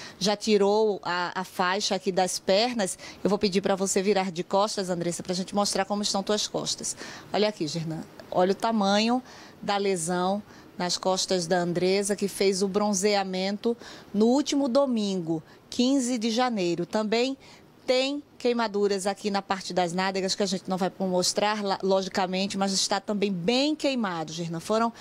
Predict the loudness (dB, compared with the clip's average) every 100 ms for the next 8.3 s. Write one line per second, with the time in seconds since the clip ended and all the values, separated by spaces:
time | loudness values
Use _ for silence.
0 | -16 -6 0 0 2 0 0 0 0 0
1 | 0 -2 -2 2 2 2 -2 -10 -4 -2
2 | -2 -2 -2 0 0 0 -2 -4 -4 -4
3 | -4 -2 0 0 0 0 -2 -10 -16 -8
4 | 0 2 2 2 0 0 0 0 0 2
5 | 2 0 0 -2 -2 0 2 2 2 2
6 | -2 -12 -12 0 4 4 2 0 -4 -2
7 | 0 2 0 0 -2 -2 -2 0 2 2
8 | 0 -2 -4